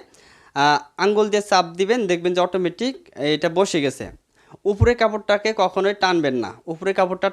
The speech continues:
টানলে কিন্তু বড় হবে। নিচের কাপড়টা হালকাভাবে টানবেন, সেলাইটা ফিনিশিং আসবে।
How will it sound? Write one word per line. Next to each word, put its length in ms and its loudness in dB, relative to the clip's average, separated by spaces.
টানলে 280 4
কিন্তু 280 -6
বড় 320 2
হবে। 180 -4
নিচের 300 -4
কাপড়টা 340 -2
হালকাভাবে 460 0
টানবেন, 320 2
সেলাইটা 500 -2
ফিনিশিং 360 0
আসবে। 240 0